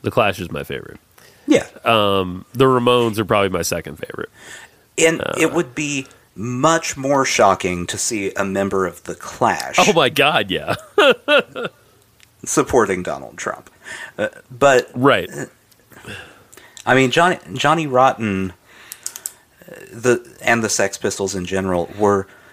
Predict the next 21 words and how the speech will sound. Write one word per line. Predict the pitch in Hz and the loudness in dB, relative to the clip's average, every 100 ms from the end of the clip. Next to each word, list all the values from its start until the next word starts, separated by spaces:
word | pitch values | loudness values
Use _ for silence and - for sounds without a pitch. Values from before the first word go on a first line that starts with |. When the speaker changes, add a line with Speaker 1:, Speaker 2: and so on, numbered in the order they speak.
| _ | _
Speaker 2:
the | 104 123 | -8 -6
punk | - 143 139 | -2 -2 -2
equivalent | 131 131 127 131 127 - | -2 0 0 0 -2 0
of | 117 117 110 - _ | 2 2 -2 -14 _
Tekashi | - - 127 123 - 117 | -10 -4 -2 -2 -2 -6
six | - 123 - | -4 -4 -4
nine. | 143 165 - - - - | -4 -4 -6 -14 -20 2
Speaker 1:
<laughs> | 480 466 494 | 4 6 4
Speaker 2:
Just | - | 4
a, | - - - - - - - | 2 0 -10 -20 -20 -20 -2
just | 151 190 - | 2 2 4
there | 190 214 | 4 4
to | 220 185 180 - - - | 4 4 4 2 0 0
annoy | 165 165 180 113 | 2 4 4 4
everyone. | 92 98 98 92 98 104 | 4 2 2 2 2 4
<laughs> | - - - - - | 4 4 4 2 4
Speaker 1:
Yeah. | 240 220 185 247 - 240 | 4 4 4 -2 0 2
No, | 214 240 233 | 4 4 4
you're | 220 | 0
not | 220 349 277 | 0 2 2
wrong. | 214 196 135 | 2 0 -2